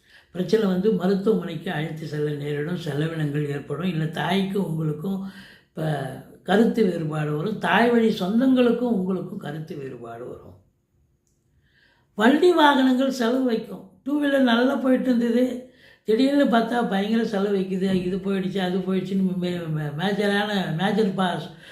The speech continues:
ஸ்பேர் பார்ட்ஸ் போட வேண்டிய சூழ்நிலை வந்துடும். இல்லைன்னா அதை வித்துட்டு வேற வாங்கிக்கலாமா, புதுசு வாங்கிக்கலாமா அப்படின்னு கூட தோணும். கண்டிப்பா அதை செய்யலாம், ரீப்ளேஸ்மெண்ட் பண்ணலாம்.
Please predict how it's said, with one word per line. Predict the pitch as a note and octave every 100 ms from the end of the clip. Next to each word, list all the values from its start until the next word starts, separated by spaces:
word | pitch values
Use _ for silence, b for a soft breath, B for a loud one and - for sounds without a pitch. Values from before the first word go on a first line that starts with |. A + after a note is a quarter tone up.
| B
ஸ்பேர் | - G#3+ G#3
பார்ட்ஸ் | G3 F#3 - -
போட | F#3 F3+
வேண்டிய | E3 D#3+ D3+
சூழ்நிலை | G3 G3+ F3+ D#3
வந்துடும். | - - -
இல்லைன்னா | F3+ A3+ A#3+ B3
அதை | A#3 G3+ G3
வித்துட்டு | F#3+ B3 G3+
வேற | A3+ G3+ A3 G#3
வாங்கிக்கலாமா, | F#3 F3 D#3+ F3 D#3 D#3 G3 - B B B
புதுசு | A3 A3+ A3
வாங்கிக்கலாமா | G#3 F#3 F3+ E3 E3+ G#3
அப்படின்னு | D#3+ E3 F3+ E3
கூட | D3+
தோணும். | G3+ - E3+ B3
கண்டிப்பா | A#3+ A#3 C4+ C4+
அதை | B3 G#3+
செய்யலாம், | F#3 D3+ E3+ E3 C3+
ரீப்ளேஸ்மெண்ட் | G#3 G3+ F#3 F#3+ D#3+ -
பண்ணலாம். | A#2+ D3 E3 F3+